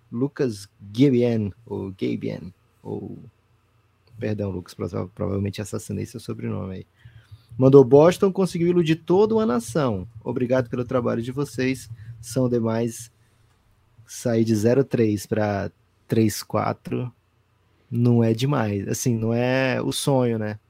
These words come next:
Mas, pô, você entrou na lista seleta ali, né? Porque foram, essa foi a centésima quinquagésima série que alguém abre três a zero, né? E é só a quarta vez que vai pro jogo sete.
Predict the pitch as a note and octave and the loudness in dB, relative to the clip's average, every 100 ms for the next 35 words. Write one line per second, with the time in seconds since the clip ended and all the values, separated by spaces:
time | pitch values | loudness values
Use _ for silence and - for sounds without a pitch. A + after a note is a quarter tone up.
0 | _ _ _ _ G#2+ - A2+ A2 G2+ G#2+ | _ _ _ _ -8 -6 -4 -6 -4 -2
1 | A2 A2 - A#2 - D#3 G3 F3 - A#2+ | -2 -4 -6 -10 -6 -6 -4 -8 -8 -6
2 | A#2 A2 A2 _ _ _ _ _ _ _ | -6 -6 -10 _ _ _ _ _ _ _
3 | F#2+ F#2 - - G2+ G2+ G2+ G2 F#2+ F#2 | -16 -16 -16 -10 -8 -6 -6 -6 -8 -8
4 | F2 F2+ _ - _ _ A2+ A2+ A#2 A2+ | -12 -16 _ -20 _ _ 0 2 0 0
5 | B2+ B2 A#2+ A2+ - B2 - - D3+ E3+ | 0 2 2 2 0 -2 0 2 2 2
6 | E3+ E3+ E3+ - C#3+ C#3 C3 G2+ A#2 B2 | 0 0 -2 -4 -6 0 0 2 0 0
7 | C3 B2+ - A#2 A2 A#2+ B2+ C3+ _ _ | 0 -4 -2 -2 0 0 -2 -6 _ _
8 | - _ _ _ _ - A#2+ A2+ A#2 C3 | -20 _ _ _ _ 0 2 4 4 4
9 | C3 B2 B2+ - A#2+ B2 B2+ A#2+ G#2 G#2 | 4 2 -2 -2 0 0 0 -2 -4 -4
10 | F#2+ F#2 F#2+ G2 - A2 - G#2+ A2 C3+ | -8 -12 -8 -10 -6 -6 0 -2 0 -4
11 | A2 A2 A2 - A2 G#2 G#2+ A2 A2 - | -2 -4 -6 -10 -8 -8 -6 -6 -8 -6
12 | A#2 B2 - | -4 -2 -6